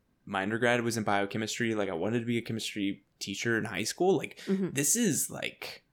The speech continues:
Speaker 1: this was just, like, almost resetting some of the factory settings,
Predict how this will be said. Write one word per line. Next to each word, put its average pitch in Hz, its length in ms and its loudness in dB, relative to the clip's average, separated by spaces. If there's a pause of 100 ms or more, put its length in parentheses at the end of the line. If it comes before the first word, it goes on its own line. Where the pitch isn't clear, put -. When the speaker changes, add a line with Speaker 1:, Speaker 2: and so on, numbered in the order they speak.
(520)
Speaker 1:
this 151 200 4
was 135 140 6
just, 127 200 4
like, 107 260 2 (300)
almost 120 540 2
resetting 120 840 2 (260)
some 135 200 4
of 113 60 2
the 113 80 6
factory 120 640 4
settings, 131 640 2